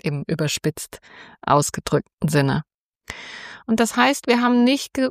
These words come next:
gut gelernt, dass Nähe und Distanz, also Autonomie, ich darf ich selbst sein, und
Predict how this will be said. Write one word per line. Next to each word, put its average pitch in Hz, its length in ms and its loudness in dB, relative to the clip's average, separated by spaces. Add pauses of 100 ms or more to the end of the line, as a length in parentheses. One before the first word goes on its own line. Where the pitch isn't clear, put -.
(100)
gut 247 240 2
gelernt, 214 540 4
dass 196 240 -4
Nähe 185 320 4
und 180 180 -2
Distanz, 208 580 0
also 175 280 -2
Autonomie, 175 800 2
ich - 120 -6
darf 170 300 2
ich - 200 -6
selbst - 540 0
sein, 202 300 2
und 208 260 2